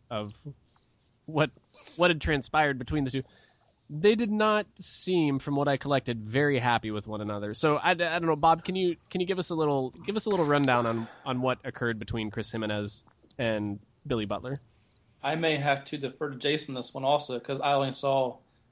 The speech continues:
Speaker 2: a, uh, like, a review recap of it.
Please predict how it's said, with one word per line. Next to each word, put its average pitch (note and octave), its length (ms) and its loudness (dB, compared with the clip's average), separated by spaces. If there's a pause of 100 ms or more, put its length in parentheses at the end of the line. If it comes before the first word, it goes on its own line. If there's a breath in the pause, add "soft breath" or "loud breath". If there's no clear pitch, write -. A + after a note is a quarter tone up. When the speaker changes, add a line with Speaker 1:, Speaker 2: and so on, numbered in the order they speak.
(160)
Speaker 2:
a, C3 180 -6
uh, A#2+ 220 -6 (180)
like, C#3 200 0
a C#3 40 0
review C#3 440 4
recap C#3+ 760 0
of A#2+ 180 -2
it. B2 140 -8